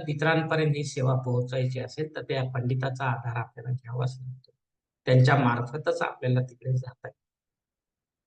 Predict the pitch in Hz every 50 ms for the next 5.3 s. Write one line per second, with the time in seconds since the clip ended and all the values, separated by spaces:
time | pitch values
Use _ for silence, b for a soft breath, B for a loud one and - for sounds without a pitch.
0 | _ _ _ _ _ _ _ _ _ _ _ _ _ _ _ _ _ _ _ _
1 | _ _ _ _ _ _ _ _ _ _ - 123 170 170 185 180 175 175 170 165
2 | 151 143 143 151 151 147 143 147 139 131 127 127 127 127 127 - - - _ _
3 | _ _ - 123 123 117 - - 107 - - _ _ _ _ _ _ _ _ _
4 | _ _ _ _ _ _ _ _ _ _ _ _ _ _ _ _ - 143 139 135
5 | 131 127 123 - -